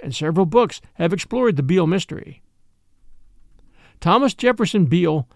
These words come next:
the man responsible for trying twentieth century brains and technology, was a devious Virginia gentleman believed to have been born around seventeen ninety-two.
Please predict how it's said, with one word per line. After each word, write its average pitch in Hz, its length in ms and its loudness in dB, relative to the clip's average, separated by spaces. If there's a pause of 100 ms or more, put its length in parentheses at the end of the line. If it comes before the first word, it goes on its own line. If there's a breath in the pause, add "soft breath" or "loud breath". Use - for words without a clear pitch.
(140)
the 107 80 -12
man 151 240 -2
responsible 214 540 -2
for 151 160 -4
trying 208 460 0
twentieth 220 400 -2
century 185 360 -2
brains 175 500 0
and 220 220 -2
technology, 160 680 -2 (800 soft breath)
was 143 160 0
a 147 80 0
devious 233 640 -2
Virginia 180 500 2
gentleman 139 540 -2 (180 soft breath)
believed 233 360 0
to 254 60 -2
have 220 80 0
been 190 140 4
born 156 260 0
around 156 220 0
seventeen 214 500 -2
ninety-two. 170 920 -2